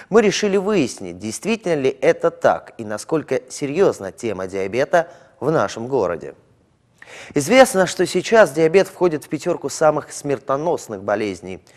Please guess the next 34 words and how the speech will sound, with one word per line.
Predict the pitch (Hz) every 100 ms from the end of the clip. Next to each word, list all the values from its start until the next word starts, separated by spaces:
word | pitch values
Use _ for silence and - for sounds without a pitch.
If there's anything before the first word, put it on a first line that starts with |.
| - - -
В | 104
мире | 190 190
от | 135
осложнений | 127 131 120 165 170
умирает | 123 123 139 117
более | 139 120
четырёх | - 113 120 143 -
миллионов | 113 123 113
человек | - 117 123 110 117
в | 120
год. | 139 85 - _ - _ -
И | 113
эта | 165 160
цифра | - 165 208 196 160 - -
сопоставима | - 135 131 - 117 170 156 120
с |
количеством | - 127 131 123 120 104
жертв | 135 147 -
глобальных | 127 123 127 123 139 -
войн. | 147 90 - _ _ _ - -
В |
С | 226
Ш | 220 208
А, |
например, | 135 120 127 143 196 185 - _
три | - 190 226
из | - 185
десяти | 151 175 214 185 117 98
долларов, | 113 147 165 143 - - -
затраченных | 143 165 135 101 104 104 -
на | 104
здравоохранение, | 95 101 92 - 92 104 147 165 170 -
идут | 156 110 117 135
именно | - 107 107 107